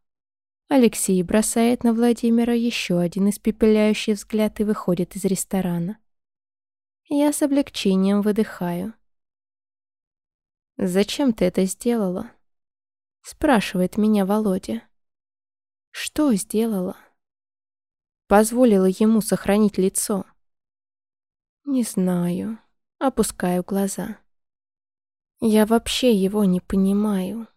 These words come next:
У нас была... Точнее, для него наша встреча семь лет назад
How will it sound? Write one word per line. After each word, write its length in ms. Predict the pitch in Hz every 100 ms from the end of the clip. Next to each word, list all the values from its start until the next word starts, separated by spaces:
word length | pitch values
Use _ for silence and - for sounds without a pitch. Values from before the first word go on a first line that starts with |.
| _ _
У 60 | 214
нас 340 | 220 247 208
была... 580 | 226 214 220 233 233 202 - _ _ _ _ -
Точнее, 540 | 220 - 240 226 208
для 180 | 185 196
него 500 | 220 233 254 233 190 _
наша 340 | 202 208 - 196
встреча 460 | - 220 214 -
семь 280 | - - 196
лет 220 | 196 190
назад 400 | 185 185 214 247